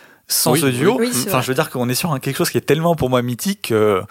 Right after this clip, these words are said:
Speaker 1: que on, j'en, j'en reparlerai, mais il est tellement plus haut pour moi, quoi.
Speaker 3: Mm.
Speaker 1: Après, il y a aussi, euh, l'affect un peu personnel, mais, euh,
Speaker 3: Oui.
Speaker 2: Mm, oui, oui, oui.
Speaker 1: mais voilà.
Speaker 2: Mais voilà,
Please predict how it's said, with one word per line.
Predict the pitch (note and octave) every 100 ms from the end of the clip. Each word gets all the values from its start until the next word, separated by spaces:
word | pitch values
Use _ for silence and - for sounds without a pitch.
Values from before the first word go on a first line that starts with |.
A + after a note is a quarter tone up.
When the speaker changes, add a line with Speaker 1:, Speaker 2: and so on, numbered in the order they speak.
| - - - - - _
Speaker 1:
que | -
on, | G#2+ G#2 G#2 G2+ G2
j'en, | A2 G2+
j'en | A2 G#2
reparlerai, | G2+ G2+ D3
mais | D#3
il | G2+
est | F#2+ _ - -
tellement | C3 C3
plus | -
haut | A#2
pour | C3
moi, | F#3
quoi. | - G#2 A3
Speaker 3:
Mm. |
Speaker 1:
Après, | A3+ D3+
il | B2
y |
a |
aussi, | G#2+ - B2 A2+
euh, | G2+ G2+ A#2
l'affect | C3 - -
un | G#2+
peu | A2+
personnel, | A2 - D#3+ F#3+ B2
mais, | G#2+ G#2
euh, | A2 G#2+
Speaker 3:
Oui. |
Speaker 2:
Mm, | A#2 G#2 G2+ -
oui, | A#2
oui, | A#2+
oui. | G2+ -
Speaker 1:
mais | B2
voilà. | A2 G#2 - - - - _ -
Speaker 2:
Mais |
voilà, | A2